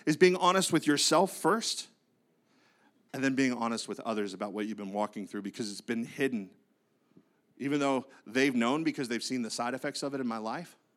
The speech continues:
that was difficult. It still is difficult.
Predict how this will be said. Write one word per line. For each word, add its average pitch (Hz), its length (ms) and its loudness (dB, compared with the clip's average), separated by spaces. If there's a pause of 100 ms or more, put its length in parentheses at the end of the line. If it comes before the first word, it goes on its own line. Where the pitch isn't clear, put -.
(720)
that 156 60 2
was 180 120 -2
difficult. 165 520 -6 (600)
It 151 100 -6
still 196 280 2
is 214 160 4
difficult. - 440 -8